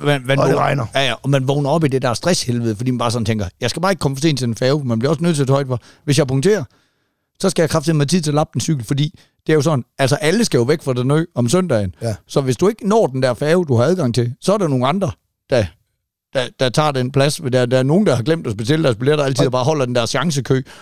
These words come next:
Speaker 2: det er
Speaker 1: Og
Speaker 2: derfor, vi skal flyve.
Speaker 1: det er det. Vi skal bare, om, om, hvis du ikke når den der færge, så, så er du bare sådan, "Nå, men så kommer jeg først hjem mandag." Nå, det bliver der sgu nok ikke god stemning omkring, vel? Og
Speaker 2: Nej,
Speaker 1: man, om
Speaker 2: nej.
Speaker 1: desuden så regner det, og nu har man også lagt nok i telt, vel? Øh, altså, man kan ikke overskue det. Så, øh, vi cykler afsted, og vi bliver bare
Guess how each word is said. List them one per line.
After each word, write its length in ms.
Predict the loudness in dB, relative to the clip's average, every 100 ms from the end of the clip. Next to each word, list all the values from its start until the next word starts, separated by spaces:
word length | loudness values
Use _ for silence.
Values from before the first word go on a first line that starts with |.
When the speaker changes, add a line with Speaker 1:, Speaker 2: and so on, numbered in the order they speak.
| 0
Speaker 2:
det 80 |
er 40 | 2
Speaker 1:
Og 60 |
Speaker 2:
derfor, 220 | 4 2 0
vi 100 | 0
skal 160 | -2
flyve. 200 | 0 2 2
Speaker 1:
det 80 | 2
er 20 |
det. 140 | 0
Vi 120 | 0 0
skal 140 | 2
bare, 200 | 2 2 0
om, 200 | -2 -2 -6
om, 120 | -2
hvis 160 | -2
du 100 | 0 -2
ikke 120 | 2
når 140 | 0
den 140 | 2 0
der 100 | 0
færge, 280 | 0 0
så, 160 | 0 -4
så 120 | -2 -2
er 40 |
du 60 | 0
bare 140 | -2
sådan, 200 | -2 -4
"Nå, 80 | -4
men 60 | -2
så 80 | 0
kommer 200 | 2 0
jeg 40 |
først 120 | 0
hjem 120 | -2
mandag." 340 | 0 -2 -2 -4
Nå, 100 | -2
det 160 | 0 0
bliver 140 | 0
der 40 | -2
sgu 120 | 0
nok 120 | 0
ikke 100 | 0
god 160 | 0 0
stemning 280 | 0 0 0
omkring, 300 | 0 0 2
vel? 160 | 0
Og 60 | 2
Speaker 2:
Nej, 80 | 2
Speaker 1:
man, 100 | 0
om 120 | -2
Speaker 2:
nej. 140 | -2 -2
Speaker 1:
desuden 300 | 0 2 2
så 80 | 0
regner 280 | 0 0
det, 160 | 0 0
og 140 | 0
nu 120 | 2 2
har 60 |
man 160 | 2 0
også 160 | 0
lagt 260 | 0 -2 0
nok 200 | -2 0
i 40 |
telt, 300 | -2 -4 -2
vel? 140 | -2 -2
Øh, 100 | -4 -4
altså, 200 | -4 -2
man 200 | -2 -2 -6 -8
kan 80 | -2
ikke 120 | 0
overskue 300 | 0 -2 -4 -6
det. 60 | -8 -20 -20 -20 -20 _ -4
Så, 240 | 0 2
øh, 400 | 2 0 -2 -6
vi 100 | -6 -6 _ _ _
cykler 300 | -6 -4 -2
afsted, 320 | -2 0 0 -2 _
og 160 | -4 0
vi 80 | 0
bliver 200 | -2 -2
bare 220 | -2 -2